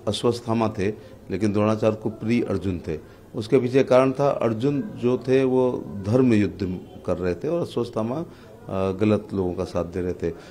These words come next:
हालांकि द्रोणाचार्य भी उधर थे, उन्होंने नमक खाया हुआ था, लेकिन उनकी शुभेच्छा, सहानुभूति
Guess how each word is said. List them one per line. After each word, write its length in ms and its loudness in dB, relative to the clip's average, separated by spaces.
हालांकि 380 -2
द्रोणाचार्य 480 2
भी 120 2
उधर 180 4
थे, 180 2
उन्होंने 480 2
नमक 240 0
खाया 200 0
हुआ 200 -4
था, 260 -6
लेकिन 360 0
उनकी 260 -4
शुभेच्छा, 600 2
सहानुभूति 720 -2